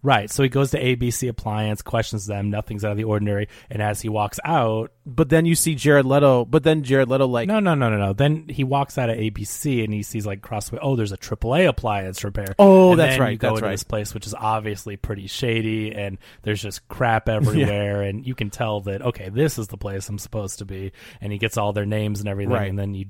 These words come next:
Speaker 1: do see Jared Leto leaning back in his chair or whatever in there, yeah.
Speaker 2: Yes.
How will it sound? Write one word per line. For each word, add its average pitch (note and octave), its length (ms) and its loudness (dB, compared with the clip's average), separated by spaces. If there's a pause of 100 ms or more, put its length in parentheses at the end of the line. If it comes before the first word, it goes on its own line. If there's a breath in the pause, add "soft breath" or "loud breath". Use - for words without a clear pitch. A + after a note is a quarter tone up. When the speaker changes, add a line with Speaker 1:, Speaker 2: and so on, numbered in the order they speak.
(120)
Speaker 1:
do G#2 140 -4
see G2 200 -10
Jared F#2+ 280 -10
Leto F#2 220 -6 (120)
leaning G2 320 -10
back F#2+ 340 -14
in G2 60 -18
his F#2 140 -14
chair F#2+ 300 -14
or F2+ 40 -14
whatever F2+ 380 -14
in F2 100 -14
there, F2+ 260 -14
yeah. - 220 -18 (680)
Speaker 2:
Yes. - 400 -6